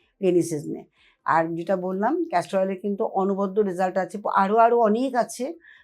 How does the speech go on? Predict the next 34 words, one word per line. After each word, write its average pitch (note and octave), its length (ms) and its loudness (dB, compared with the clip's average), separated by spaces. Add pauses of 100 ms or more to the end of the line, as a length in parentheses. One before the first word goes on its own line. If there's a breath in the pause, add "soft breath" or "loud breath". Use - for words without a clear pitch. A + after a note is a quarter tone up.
(100)
বলবার F3+ 280 2
শেষ G#3 360 -4
নেই। A3+ 180 -6
ক্যাস্টর F3+ 340 -6
অয়েলের G3 260 -2
এই, F3 360 -2
আহ, E3+ 280 -4
শাইনিং F#3 440 0
বা F3+ 80 2
এই F3+ 140 0
বোটক্স F3 360 -2
এফেক্ট F#3+ 260 -6
যেটা E3 180 -2
আর D#3 60 -6
কি D3+ 140 -14
আমরা E3 140 -2
বলি, D3+ 340 -6 (420 soft breath)
চুল G#3+ 160 -4
স্মুথ G3 360 -4
সিল্কি F3+ 320 -2
যেমন F#3 220 0
হয়, F3+ 240 -4
বোটক্স F3 360 -4
আমরা F#3 200 -2
এফেক্ট F3+ 260 -10
বলি, G#3 140 -8
ঠিক G3+ 220 -12
স্কিনেও G3+ 340 -2
কিন্তু G#3 500 -8 (440 soft breath)
একইভাবে G3+ 460 2
কাজ C3+ 240 -6
করে - 180 -10
ভীষণ C#3+ 280 -12
সুন্দর। - 380 -6